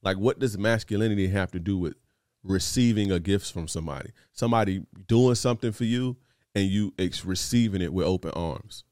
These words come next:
You see what I'm saying? <clears throat> When, before I get into that, let me say this, fellas. If a woman ever wants to do something for you, let her.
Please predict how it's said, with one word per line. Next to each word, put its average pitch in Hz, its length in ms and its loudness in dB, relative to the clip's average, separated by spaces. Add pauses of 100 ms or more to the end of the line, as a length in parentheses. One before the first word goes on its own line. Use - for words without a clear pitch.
(580)
You 98 100 -4
see 98 160 0
what 95 60 2
I'm 90 80 -2
saying? 101 400 -2 (1000)
<clears throat> - 300 -2 (2000)
When, 104 440 0 (360)
before 190 280 6
I 180 60 6
get 151 160 4
into 143 160 0
that, 120 120 4
let 131 120 4
me 147 80 2
say 127 200 0
this, 92 180 -2
fellas. 85 300 -4
If 87 100 -6
a 98 60 -6
woman 120 340 0
ever 110 180 2
wants 104 300 0
to 95 100 -2
do 101 160 2
something 98 320 -2
for 104 160 -2
you, 98 220 -4
let 85 220 -2
her. - 140 -10